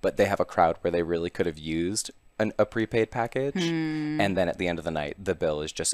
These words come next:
Speaker 1: astronomical. So basically what I try to tell people and what I'm trying to think of for myself is, as long as I don't think that that's going to happen, if I just say, you know, "Hey,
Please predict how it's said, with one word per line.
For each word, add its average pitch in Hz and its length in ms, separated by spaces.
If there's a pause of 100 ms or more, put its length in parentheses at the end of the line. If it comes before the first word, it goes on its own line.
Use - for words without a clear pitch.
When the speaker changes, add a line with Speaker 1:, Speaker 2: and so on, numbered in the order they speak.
(120)
Speaker 1:
astronomical. 78 800
So - 460
basically 110 420
what 90 180
I 90 60
try - 180
to 87 60
tell 87 220
people 85 340
and 80 300
what 90 320
I'm 87 240
trying 85 240
to 78 80
think 85 200
of 80 120
for - 120
myself 80 460
is, 80 240 (380)
as 98 120
long 113 200
as 143 80
I 110 80
don't 98 160
think 95 140
that - 120
that's - 220
going 107 180
to 104 80
happen, 107 420
if - 200
I 82 100
just - 480
say, 80 480
you 82 100
know, 76 200
"Hey, 78 380